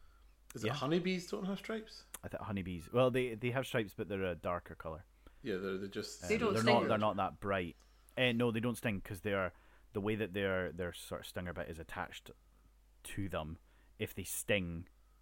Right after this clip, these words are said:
Speaker 2: it's almost like they can't get it out without ripping off their abdomen, which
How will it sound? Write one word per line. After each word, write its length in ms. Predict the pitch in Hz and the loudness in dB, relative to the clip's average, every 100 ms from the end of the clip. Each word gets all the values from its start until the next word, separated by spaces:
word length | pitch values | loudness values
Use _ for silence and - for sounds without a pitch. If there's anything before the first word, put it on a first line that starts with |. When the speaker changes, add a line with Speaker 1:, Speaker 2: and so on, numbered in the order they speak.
| - - | -20 -10
Speaker 2:
it's 200 | 98 - | -8 -4
almost 240 | 98 90 - | -4 -2 -4
like 100 | 80 | -6
they 80 | |
can't 200 | 90 95 | -6 -4
get 120 | 87 87 | -2 -2
it 60 | |
out 140 | 85 98 | 0 -2
without 240 | 87 85 | -2 -4
ripping 260 | 85 87 - | -4 0 0
off 140 | 82 | 0
their 140 | - 76 | -4 -4
abdomen, 440 | 82 82 78 80 - | -4 -6 -8 -10 -12
which 320 | - - - | -12 -10 -10